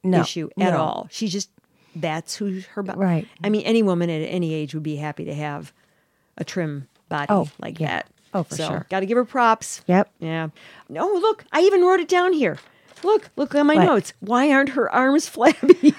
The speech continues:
Speaker 1: <laughs> I know. I, I,
Speaker 2: Anyway.
Speaker 1: I, that's the one thing I kept noticing during
Speaker 2: I
Speaker 1: the
Speaker 2: know.
Speaker 1: wedding.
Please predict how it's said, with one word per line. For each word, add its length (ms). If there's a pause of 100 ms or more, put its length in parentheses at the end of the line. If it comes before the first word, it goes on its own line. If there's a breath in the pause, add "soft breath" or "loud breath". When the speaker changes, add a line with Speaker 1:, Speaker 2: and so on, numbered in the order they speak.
Speaker 1:
<laughs> 100
I 1300
know. 360 (400 loud breath)
I, 120
I, 60
Speaker 2:
Anyway. 320
Speaker 1:
I, 80
that's 320
the 140
one 320
thing 200
I 260 (300)
kept 200 (260)
noticing 560
during 440 (120)
Speaker 2:
I 140
Speaker 1:
the 80
Speaker 2:
know. 60
Speaker 1:
wedding. 380